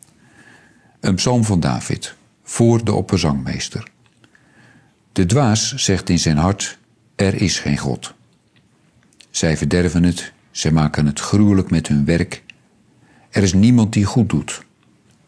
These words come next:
De Heer heeft uit de hemel nedergezien op de mensenkinderen om te zien of iemand verstandig waren die God zocht. Zij zijn allen afgeweken, tezamen zijn zij stinkende geworden. Er is niemand die goed doet,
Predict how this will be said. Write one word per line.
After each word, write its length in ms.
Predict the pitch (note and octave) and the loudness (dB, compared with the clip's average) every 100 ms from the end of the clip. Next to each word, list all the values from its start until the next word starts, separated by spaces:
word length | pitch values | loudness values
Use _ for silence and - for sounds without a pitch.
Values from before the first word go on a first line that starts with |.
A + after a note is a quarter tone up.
| _ _ _ _ _ | _ _ _ _ _
De 100 | D#2 | 0
Heer 240 | D#2+ G2 | 2 4
heeft 240 | G2 F#2 F2+ | 2 2 0
uit 180 | F2 | 0
de 60 | E2 | 0
hemel 400 | E2 G2+ G#2 F#2+ | 2 4 4 4
nedergezien 720 | F2+ F#2+ G#2 G2 - E2 G2 | 4 4 2 0 0 0 2
op 100 | F#2 | 2
de 80 | - | 2
mensenkinderen 840 | E2 G2 G#2 G#2+ - G#2 G2+ G#2 | 2 2 2 -2 0 0 2 0
om 200 | - F#2 | 0 -2
te 100 | - | -2
zien 320 | D2+ F#2 G2+ G#2 | 0 2 4 2
of 140 | - | 0
iemand 300 | A2+ G2 E2+ | 0 2 0
verstandig 580 | - - - A2 A2 F#2 | -2 -4 0 2 2 2
waren 400 | F#2+ G2 G2+ G#2+ - - | 0 2 2 -2 -6 -8
die 120 | G2 | -4
God 260 | - G#2 | -2 -2
zocht. 380 | - A#2 A#2 - - _ _ _ _ _ _ _ _ - _ _ | 0 -2 -2 -10 -20 _ _ _ _ _ _ _ _ -20 _ _
Zij 260 | - - E2 | -6 -2 0
zijn 200 | D2+ C#2+ | 0 0
allen 320 | F#2+ F#2 E2+ | 0 2 0
afgeweken, 840 | F#2+ F#2+ - E2 D#2+ D#2+ - D2+ - - _ | 0 -2 -2 -2 0 0 0 -4 -4 -18 _
tezamen 540 | - - E2 D#2+ D#2 D#2 | -8 -4 0 2 2 0
zijn 220 | D#2+ D2 | 0 0
zij 120 | - | -2
stinkende 580 | - - E2 - D2 C#2 | -4 -2 -2 0 -2 -2
geworden. 420 | C#2 C#2 C2 B1 - _ _ _ _ _ | -4 -4 -4 -6 -14 _ _ _ _ _
Er 140 | - D#2 | -4 -4
is 140 | D2 | -2
niemand 420 | D2+ G2 A2+ G#2 | 2 4 4 2
die 140 | F#2 D2 | 0 -2
goed 280 | - G#2 F#2+ | 0 0 2
doet, 300 | F2+ - | 0 -4